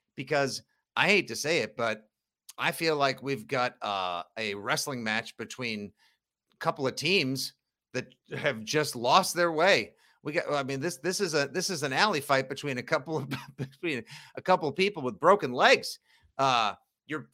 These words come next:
four and four New England Patriots, coming off of a win that was more the other team losing against the Jets, face off against a Colts team that just replaced their rent-a-Q B in Matt Ryan,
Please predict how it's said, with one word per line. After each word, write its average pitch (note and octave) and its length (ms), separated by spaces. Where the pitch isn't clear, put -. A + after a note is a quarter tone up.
four B3+ 180
and B3+ 140
four G#3 160
New F#3 160
England F3+ 260
Patriots, C#3 480
coming D#3+ 360
off D#3 300
of C3+ 160
a A#2 80
win F3+ 320
that D3+ 140
was B2 300
more C#3 340
the B2+ 160
other D3+ 160
team C3 380
losing C3+ 480
against B2 340
the B2 80
Jets, C3+ 440
face E3+ 260
off E3 240
against D3 280
a C3+ 40
Colts B3 380
team A#2 380
that C#3+ 180
just F3 320
replaced C#3+ 680
their C3+ 500
rent-a-Q D#3 640
B C3+ 220
in A#2+ 160
Matt C#3+ 220
Ryan, C3+ 520